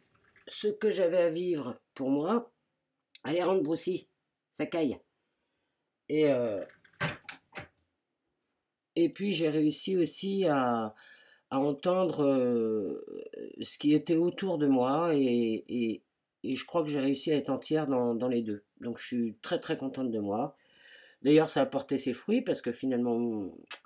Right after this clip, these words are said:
finalement, bah, tout s'est relativement bien passé. Euh, aujourd'hui, euh, je m'aperçois que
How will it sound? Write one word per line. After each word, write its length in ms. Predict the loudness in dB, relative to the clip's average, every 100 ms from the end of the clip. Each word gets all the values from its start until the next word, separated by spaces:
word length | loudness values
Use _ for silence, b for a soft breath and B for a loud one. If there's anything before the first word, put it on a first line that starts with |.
| b b b b b _
finalement, 560 | 2 4 4 2 2
bah, 200 | 2 0
tout 180 | -2 -6
s'est 480 | -2 0 0 -2 -8
relativement 600 | -6 0 0 0 -2 -2
bien 180 | 0 -2
passé. 460 | -4 -6 -2 -4 -4 _ _ _ _ _ _ _ _ -20 b b b b b _ 0
Euh, 840 | 4 6 8 6 6 2 0 -4 -8 _ _ -2
aujourd'hui, 1200 | 2 2 2 2 0 -2 -4 -2 0 0 2 4
euh, 240 | 4 2
je 120 | 2
m'aperçois 800 | 0 2 0 -2 -4 0 2 2
que 920 | 0 -2 0 0 0 0 0 0 -2